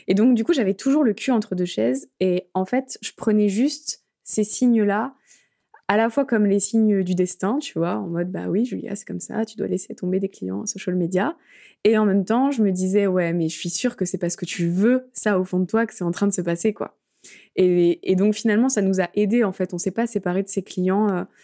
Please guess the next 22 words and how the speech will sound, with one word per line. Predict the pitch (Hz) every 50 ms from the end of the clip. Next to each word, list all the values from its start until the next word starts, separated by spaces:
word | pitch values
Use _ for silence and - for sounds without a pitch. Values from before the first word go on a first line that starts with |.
| _ _ _ -
en | 185 185 190
ayant | 190 190 202 202
la | 196 180
larme | 185 185 180 190 190
à | 185 190
l'œil, | 202 220 214
pas | 208 190 180
du | 175 180 180
tout. | - - - 240 240
On | 214 185
était | 175 165 170 - 202 196
en | 175 170
mode, | 175 175 175 175 -
ah, | - 175 180
ça | - - - 190
y | 190 185 180 196
est, | 214
on | 196 185
va | 180 170 170
avoir | 185 185 185 196 190
du | 196 190
temps. | - _ - - - 285 269 269